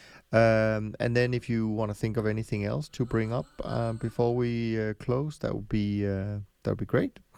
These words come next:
Um, so the B top fifty index,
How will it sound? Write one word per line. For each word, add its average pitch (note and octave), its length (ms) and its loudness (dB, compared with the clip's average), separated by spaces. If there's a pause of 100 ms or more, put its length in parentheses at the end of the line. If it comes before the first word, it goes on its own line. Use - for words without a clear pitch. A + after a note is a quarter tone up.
(480)
Um, C3 380 6
so D3+ 160 4
the B2+ 100 0
B F#3+ 140 4
top G3 180 4
fifty D#3+ 400 4
index, D3 540 0